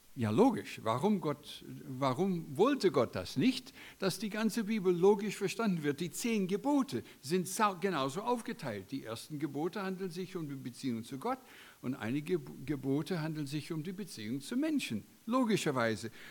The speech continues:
Und diese zwei Gebote fassen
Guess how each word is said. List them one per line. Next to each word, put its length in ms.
Und 320
diese 480
zwei 560
Gebote 640
fassen 920